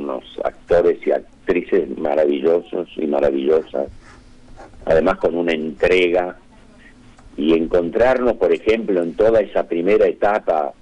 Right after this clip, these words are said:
¿no? Eh, en el country, eh, en el momento posterior a la muerte y el velorio, recuerdo mucho esos momentos, ¿no? El cruce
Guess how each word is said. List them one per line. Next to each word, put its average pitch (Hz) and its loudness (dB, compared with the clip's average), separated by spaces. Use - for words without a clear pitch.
¿no? 87 -2
Eh, 82 0
en 82 2
el 85 0
country, 101 -2
eh, 87 -2
en 87 0
el 82 2
momento 87 2
posterior 90 0
a 92 2
la 80 0
muerte 82 -2
y 78 0
el 73 0
velorio, 85 2
recuerdo 95 0
mucho 104 -2
esos 80 -6
momentos, 73 -6
¿no? 98 0
El 87 0
cruce 92 0